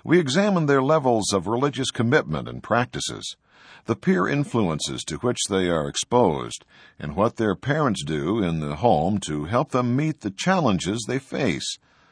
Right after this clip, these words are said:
The primary objective of our studies has been to ascertain the effect of faith, friends, and family in helping youth resist temptation and live the standards of the Church of Jesus Christ of Latter-day Saints.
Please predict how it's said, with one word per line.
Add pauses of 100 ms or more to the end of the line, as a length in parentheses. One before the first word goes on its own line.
(460)
The
primary
objective
of
our
studies
has
been
to
ascertain
the
effect
of
faith, (100)
friends, (340)
and
family (200)
in
helping
youth
resist
temptation (320)
and
live
the
standards
of
the
Church
of
Jesus
Christ
of
Latter-day
Saints.